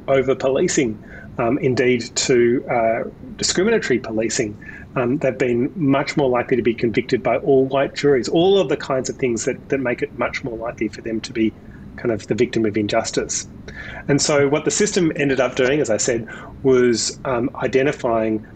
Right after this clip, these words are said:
um, African American people as being more likely to commit crime. Um, and so the, the results of the decisions that were being pumped out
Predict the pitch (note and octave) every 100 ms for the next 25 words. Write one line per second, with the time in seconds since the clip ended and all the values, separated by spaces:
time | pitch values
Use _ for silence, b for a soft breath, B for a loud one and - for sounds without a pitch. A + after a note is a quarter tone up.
0 | - B2 G#2+ - B2+ B2+ - A2 A2 A2
1 | A2 G#2+ - B2 A#2+ G#2 A2 G#2 - -
2 | A#2+ G#2+ G#2+ A#2 G2+ A2+ A2+ - G#2+ G#2
3 | A2 - - C#3 A#2 A#2 B B C3+ -
4 | C3 A#2+ B2 D#3+ F3 D3 D3 D3 D3 A2
5 | A#2 B2+ D#3 - - C3+ G#2 G#2 A2+ -
6 | E3 D3+ A2+ - - A#2 G#2+ - - A#2+
7 | D3+ C#3+ A#2+